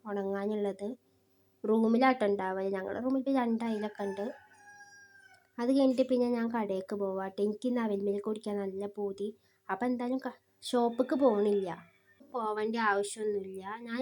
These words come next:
പൊതുവെ ഫ്രെയിമിനാണ് പോവൽ, പക്ഷെ ഇന്ന് വർക്കൊന്നും ഇല്ലാത്തതുകൊണ്ട് ഞാൻ പോയിട്ടില്ല. അപ്പോൾ പിന്നെ വീട്ടിൽ തന്നെ അങ്ങോട്ട് ഉണ്ടാക്കാമെന്ന് വിചാരിച്ച്.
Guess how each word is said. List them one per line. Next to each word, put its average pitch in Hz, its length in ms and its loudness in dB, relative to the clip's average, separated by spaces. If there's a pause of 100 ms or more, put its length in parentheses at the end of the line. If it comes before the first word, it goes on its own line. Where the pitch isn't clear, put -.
(140)
പൊതുവെ 254 280 4
ഫ്രെയിമിനാണ് 233 640 -2
പോവൽ, 202 320 -4
പക്ഷെ 196 240 -8
ഇന്ന് 233 120 0 (180)
വർക്കൊന്നും 247 420 -4
ഇല്ലാത്തതുകൊണ്ട് 208 400 -4
ഞാൻ 208 40 -8 (100)
പോയിട്ടില്ല. 196 400 -6 (1200)
അപ്പോൾ 202 280 -6
പിന്നെ 269 260 0 (560)
വീട്ടിൽ 247 340 2
തന്നെ 269 160 4
അങ്ങോട്ട് 240 280 2
ഉണ്ടാക്കാമെന്ന് 208 500 -2
വിചാരിച്ച്. 202 340 -2